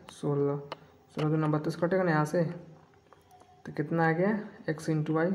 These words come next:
सोलह के विकल्प बी में दिया है। ठीक है, कुछ नहीं करना था बेसिक। अभी जो पीछे हम लोग फार्मूला देखे हैं शुरुआत में,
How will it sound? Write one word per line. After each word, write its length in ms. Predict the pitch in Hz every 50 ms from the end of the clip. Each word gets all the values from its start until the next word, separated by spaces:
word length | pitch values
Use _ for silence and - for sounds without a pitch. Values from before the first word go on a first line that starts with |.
| 185 -
सोलह 420 | - - 147 143 143 143 147 147 - - - - - - - - - - - - - - -
के 80 | 165 156
विकल्प 480 | 151 151 147 - 170 185 196 190 - 165
बी 180 | 143 147 147
में 140 | 143 139 139
दिया 120 | 139 139 139
है। 60 | 135
ठीक 200 | - - 170 175
है, 180 | 214 208 208 208 - - - - - - - - - - - - - - - - -
कुछ 140 | - 165 170
नहीं 160 | 175 175 175
करना 240 | 175 175 175 175 175
था 120 | 175 180 170
बेसिक। 520 | 165 156 160 - 180 175 - - - - -
अभी 200 | 156 147 160 160
जो 80 | 165 151
पीछे 260 | 160 156 156 - 170
हम 80 | 165 165
लोग 100 | 160 151
फार्मूला 340 | 165 160 156 156 156 165 165
देखे 320 | 156 160 151 151 - 175
हैं 240 | 156 147 160 196 -
शुरुआत 420 | - - - 147 143 139 139 - 147
में, 320 | 143 156 202 208 -